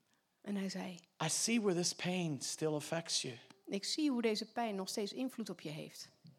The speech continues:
Speaker 2: But Peter,
Speaker 1: Maar Peter,
Speaker 2: you're not your deeds.
Speaker 1: je bent niet je daden.
Speaker 2: What you do is not who you are.
Speaker 1: Wat je doet bepa-, is niet wie je bent.
Speaker 2: It's what I'm gonna deposit in your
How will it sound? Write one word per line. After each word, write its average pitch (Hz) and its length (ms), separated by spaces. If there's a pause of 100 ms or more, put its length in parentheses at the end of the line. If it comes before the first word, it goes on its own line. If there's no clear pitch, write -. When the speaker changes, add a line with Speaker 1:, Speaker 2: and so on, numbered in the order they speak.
Speaker 2:
But 180 360
Peter, 190 580 (480)
Speaker 1:
Maar 170 160
Peter, 208 500
Speaker 2:
you're 160 260
not 175 340
your 147 300
deeds. 139 720 (440)
Speaker 1:
je 190 140
bent 226 220
niet 247 280
je 220 180
daden. 214 460 (2250)
Speaker 2:
What 165 280
you 180 180
do 175 220
is 139 140
not 147 240
who 147 160
you 139 280
are. 143 220 (260)
Speaker 1:
Wat 196 200
je 202 140
doet 254 380 (260)
bepa-, 220 380
is 240 180
niet 226 260
wie 208 140
je 202 100
bent. 190 380 (300)
Speaker 2:
It's 135 220
what 147 160
I'm 156 140
gonna 143 160
deposit 147 640
in 127 100
your 117 180